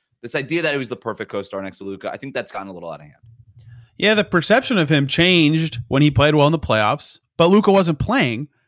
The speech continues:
Speaker 2: And
Speaker 1: Right.
Speaker 2: now how he's playing with the Knicks, which how he plays without Luka and how he plays on a team without Luka shouldn't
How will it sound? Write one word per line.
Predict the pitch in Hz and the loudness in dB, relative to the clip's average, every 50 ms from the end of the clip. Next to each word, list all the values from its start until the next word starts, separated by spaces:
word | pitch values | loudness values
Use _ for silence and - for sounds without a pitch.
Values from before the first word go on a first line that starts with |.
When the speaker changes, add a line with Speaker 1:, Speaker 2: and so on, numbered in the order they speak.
| _ | _
Speaker 2:
And | - 151 170 | -6 -4 -2
Speaker 1:
Right. | 180 | 0
Speaker 2:
now | 185 185 | 0 0
how | 170 180 170 170 | 0 0 -2 -2
he's | 160 - | -4 -6
playing | - - 170 170 160 | -8 -10 -8 -8 -6
with | 156 147 143 | -8 -8 -10
the | - 139 | -12 -12
Knicks, | 160 214 247 214 - - - - _ _ _ _ _ _ | -10 -10 -10 -10 -12 -16 -20 -20 _ _ _ _ _ _
which | 156 160 160 151 - - - - - - - - | -6 -4 -4 -4 -6 -10 -12 -12 -16 -20 -12 -6
how | - 196 214 | -4 -2 -2
he | 208 208 | -2 -4
plays | - 202 202 196 | -4 -4 -6 -6
without | 180 170 185 185 180 | -4 -4 -4 -4 -2
Luka | 180 214 208 - 156 | -4 -6 -8 -6 -6
and | 143 147 | -6 -4
how | 160 165 | -4 -4
he | 165 | -6
plays | 147 - 165 165 165 156 | -6 -6 -8 -6 -6 -6
on | 160 151 151 | -8 -8 -8
a | 143 | -10
team | 135 _ - - 160 165 165 151 | -12 _ -16 -14 -12 -10 -10 -8
without | 143 139 135 127 123 | -6 -6 -6 -6 -6
Luka | 139 135 131 - 139 131 | -8 -10 -8 -8 -10 -10
shouldn't | - - 151 147 143 147 135 | -10 -10 -12 -12 -10 -12 -14